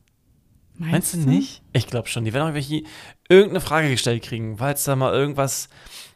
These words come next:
Speaker 2: in Stocken gerät im Gespräch oder „Sag doch mal jetzt was dazu. Was hast du gesehen? Wie fandst du dies?“ Irgendwie sowas kommt doch da bestimmt.
Speaker 1: Okay, ja, klar.
Speaker 2: Ja.
Speaker 1: Mhm.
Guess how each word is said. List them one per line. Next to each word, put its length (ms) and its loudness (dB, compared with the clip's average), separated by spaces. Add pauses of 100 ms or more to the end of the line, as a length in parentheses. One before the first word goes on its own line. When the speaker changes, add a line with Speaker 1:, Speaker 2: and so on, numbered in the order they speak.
(100)
Speaker 2:
in 120 2
Stocken 340 4
gerät 320 4
im 280 -2
Gespräch 420 0
oder 400 4 (640)
„Sag 220 2
doch 100 2
mal 180 2
jetzt 160 -2
was 180 0
dazu. 280 2
Was 100 2
hast 160 0
du 60 -4
gesehen? 480 -2
Wie 100 -6
fandst 320 -4
du 40 -10
dies?“ 240 -2 (100)
Irgendwie 240 -4
sowas 240 -4
kommt 160 -2
doch 60 0
da 120 -2
bestimmt. 460 -4
Speaker 1:
Okay, 280 -6
ja, 360 -4
klar. 300 -4
Speaker 2:
Ja. 180 2
Speaker 1:
Mhm. 220 0